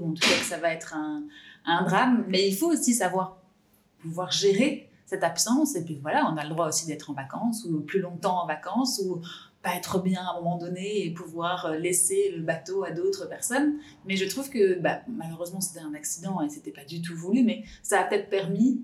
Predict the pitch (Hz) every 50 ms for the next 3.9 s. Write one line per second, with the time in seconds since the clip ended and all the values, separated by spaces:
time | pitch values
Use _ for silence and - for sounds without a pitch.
0 | - - 170 175 175 170 170 170 170 170 170 170 175 175 170 - 196 190 196 196
1 | - 190 - 147 - 185 160 160 160 165 190 226 247 247 214 180 160 160 160 165
2 | 160 156 151 147 151 156 151 - 160 180 196 - 220 202 202 208 208 202 220 254
3 | 254 226 196 180 185 185 - - 180 - - 220 240 277 254 220 214